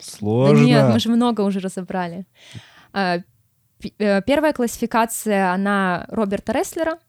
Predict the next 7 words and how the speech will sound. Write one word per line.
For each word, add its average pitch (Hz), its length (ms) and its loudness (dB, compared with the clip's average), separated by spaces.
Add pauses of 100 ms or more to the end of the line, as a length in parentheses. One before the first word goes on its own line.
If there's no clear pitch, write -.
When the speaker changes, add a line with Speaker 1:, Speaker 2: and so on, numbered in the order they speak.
(460)
Speaker 2:
про 196 380 0
организованного, 285 1040 0
дезорганизованного 240 1400 0
и 247 280 0
смешанный 208 540 -4
тип - 200 -10
преступников. - 540 -12